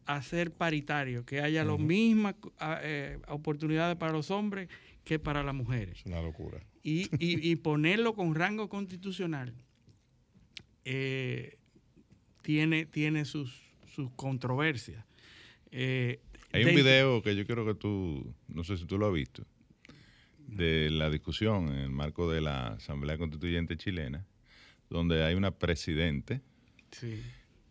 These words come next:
Speaker 3: eh, de la Asamblea, eh, es una mujer, ¿no?
Speaker 1: Ujú.
Speaker 3: Y ella le exige a uno de los constituyentes que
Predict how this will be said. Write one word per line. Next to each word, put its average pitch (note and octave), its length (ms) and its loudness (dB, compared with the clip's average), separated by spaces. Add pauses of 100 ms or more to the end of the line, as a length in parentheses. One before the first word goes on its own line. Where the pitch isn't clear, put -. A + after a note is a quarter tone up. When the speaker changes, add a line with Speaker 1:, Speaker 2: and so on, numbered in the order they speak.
(160)
Speaker 3:
eh, A#1 300 -4 (600)
de C#2+ 280 2
la C2+ 200 2
Asamblea, D2 640 -2
eh, G1+ 380 -4
es - 100 -4
una D2 140 -2
mujer, E2 380 2
¿no? G#2 160 -4 (160)
Speaker 1:
Ujú. E2 280 -6
Speaker 3:
Y D2 120 -4
ella D#2 240 2
le D#2+ 100 0
exige E2 440 -2
a D#2 100 0
uno D2+ 220 -2
de D2+ 60 -2
los C#2 120 -4
constituyentes D#2 760 -8
que - 280 -12